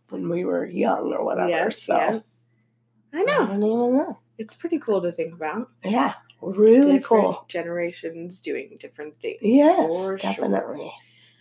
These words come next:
Speaker 2: All right, guys. Well, that's all we have for you today.
Speaker 1: Mm-hmm.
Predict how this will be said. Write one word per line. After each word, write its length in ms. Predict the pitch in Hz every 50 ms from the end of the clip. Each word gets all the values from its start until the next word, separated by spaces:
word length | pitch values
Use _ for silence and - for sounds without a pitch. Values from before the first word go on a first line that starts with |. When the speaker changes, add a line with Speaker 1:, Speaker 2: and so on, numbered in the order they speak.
| _ _ _ _ _
Speaker 2:
All 100 | - 190
right, 180 | 220 262 285 220
guys. 380 | 240 247 269 311 330 294 -
Well, 180 | 226 220 220 196
that's 260 | 190 208 208 202 -
all 120 | 214 208 208
we 120 | 214 202
have 200 | 202 202 196 196
for 140 | - 190 185
you 180 | 185 185 180 175
today. 920 | 180 - 175 165 160 - _ - - 190 175 160 156 160 170 185 233 269
Speaker 1:
Mm-hmm. 680 | 208 208 214 208 190 190 190 185 202 214 220 233 277